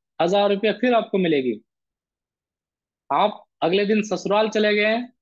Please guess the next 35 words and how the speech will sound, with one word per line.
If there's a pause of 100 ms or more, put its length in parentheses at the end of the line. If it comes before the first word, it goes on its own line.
(340)
Enjoy
कर
रहे
हैं
आप,
लेकिन
आपको
हजार
रुपया
आएगा। (220)
ये
खूबसूरती
है
plan
का,
अगले
सौ
दिन
तक
पैसा
आपको
आएगा, (760)
लेकिन (640)
अभी
मेहनत
करना
है। (3500)
तो
एक
target
आप
सब
लोग
लीजिए
अपने,